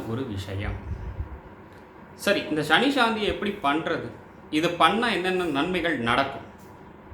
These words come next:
அப்படின்றதையும் தெரிஞ்சுக்கணும் இல்லையா? சரி, சனி சாந்தி பண்ணாமல் இருந்தால் ஏற்படக்கூடிய பாதிப்புகளையும் பாதகங்களையும் பார்த்துட்டோம். செஞ்சால் என்ன நன்மைகள் நடக்கும்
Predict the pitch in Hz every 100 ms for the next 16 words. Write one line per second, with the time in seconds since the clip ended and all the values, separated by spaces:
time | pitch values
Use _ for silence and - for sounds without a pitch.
0 | - - - 147 180 185 156 175 170 165
1 | 170 165 147 135 120 120 120 - - -
2 | - - - - - - 147 - - -
3 | - 127 147 220 220 196 196 190 - 143
4 | 175 190 196 202 190 143 170 196 190 196
5 | 220 - 165 160 160 160 160 156 143 127
6 | 143 151 190 196 190 151 151 170 190 -
7 | 147 160 160 156 139 127 120 160 - 113
8 | 104 - - - - - - - - -
9 | - - 190 247 240 247 196 170 170 147
10 | 151 147 143 120 135 139 127